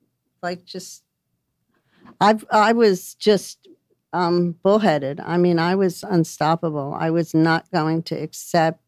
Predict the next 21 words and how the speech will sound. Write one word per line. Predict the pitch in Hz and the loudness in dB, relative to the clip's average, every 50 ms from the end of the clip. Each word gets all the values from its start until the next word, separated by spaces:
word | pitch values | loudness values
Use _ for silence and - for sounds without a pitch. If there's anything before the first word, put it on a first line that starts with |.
| _ | _
that | - 160 156 151 147 - _ - | -2 -2 0 -2 -2 -6 _ -6
I | 156 165 | -4 -2
wasn't | 156 160 160 151 - 156 156 | -2 -2 -2 -2 -2 -4 -4
gonna | - 151 151 156 | -2 0 0 0
be | 156 151 151 | 0 -2 -4
accepted. | 156 - - - 196 220 220 - - 165 147 143 143 147 175 - _ _ _ _ _ _ _ _ - | -8 -8 -6 -2 -2 -2 -2 -2 -2 -2 0 0 0 -2 -2 -6 _ _ _ _ _ _ _ _ 0
And | 160 160 160 156 151 156 | 0 2 2 4 4 4
like | 156 160 165 156 - | 4 2 2 0 0
I | 160 | -2
said, | 160 - - - 185 175 156 | -2 -2 0 0 2 2 2
if | 151 147 - | 0 0 2
I | 160 165 | 2 2
wasn't | 165 170 175 170 - - 170 165 160 - | 2 2 0 0 0 -2 -2 -2 -2 -2
going | - 165 160 160 160 160 156 | 0 0 2 2 2 0 0
to | - 165 | -2 -4
do | 151 160 - 170 160 160 | -6 -2 0 0 2 2
it | 151 151 147 | 2 0 0
in | 147 147 156 | 0 0 0
one | 160 156 165 170 | 0 0 0 -2
place, | - - 170 160 151 147 147 151 - - - - | -2 -2 -2 0 0 0 -2 -4 -8 -10 -8 -4
then | 160 147 147 147 147 147 139 135 | -2 -2 0 0 -2 -2 -4 -6